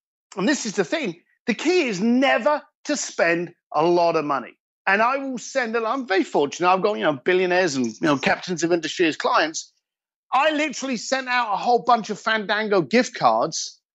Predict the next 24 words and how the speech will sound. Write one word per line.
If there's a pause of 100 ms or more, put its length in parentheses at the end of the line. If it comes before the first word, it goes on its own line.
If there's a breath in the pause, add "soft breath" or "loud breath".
(320)
with,
like,
three
of
the
upcoming
movies
that
I
was
dying
to
go
and
see.
And
I
went,
"Hey, (840)
go
and
have
a
mo-,